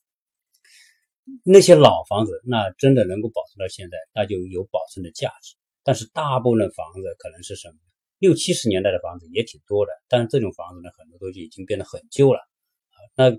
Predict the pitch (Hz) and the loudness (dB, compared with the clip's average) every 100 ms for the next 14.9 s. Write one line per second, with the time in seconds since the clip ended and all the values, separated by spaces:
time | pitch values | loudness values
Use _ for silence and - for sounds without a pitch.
0 | - 143 - 117 90 98 107 101 113 104 | 2 2 2 -6 -6 -4 -4 0 0 0
1 | 110 98 101 90 135 135 143 104 92 98 | -4 -4 -4 0 0 0 -2 -4 -10 -14
2 | 95 104 98 87 90 95 92 92 120 110 | -14 -10 -10 -10 -12 -12 -16 -12 -6 -6
3 | - - - _ _ _ _ _ - 78 | -6 -16 -20 _ _ _ _ _ -20 -20
4 | - 90 95 107 113 - - 127 131 139 | -14 -12 -10 -6 -6 -6 -10 -2 0 2
5 | 113 123 101 92 85 90 _ _ - 131 | 2 0 -2 -12 -14 -18 _ _ -2 0
6 | 101 85 _ _ _ 120 110 85 - - | 0 -6 _ _ _ 2 2 2 -6 -12
7 | - 120 92 - - 123 117 110 90 82 | -8 -4 -4 -6 -8 -2 0 0 -2 -16
8 | 82 90 101 98 95 120 135 95 - - | -18 -14 -14 -14 -4 2 2 2 -2 -12
9 | - - 113 131 127 85 - 110 101 87 | -12 -6 0 2 2 0 -8 -12 -14 -18
10 | - 98 92 85 90 _ _ - 117 107 | -10 -8 -8 -16 -20 _ _ -8 -4 -4
11 | - 127 117 117 113 110 135 123 85 87 | 0 -2 -2 -4 -4 -2 -4 -6 -10 -14
12 | 76 _ _ _ _ _ - 90 113 135 | -14 _ _ _ _ _ -12 -2 4 4
13 | 131 110 107 98 - - 92 87 - _ | 6 4 2 0 -4 -20 -18 -18 -20 _
14 | _ _ _ _ _ 156 156 139 127 | _ _ _ _ _ 6 8 8 2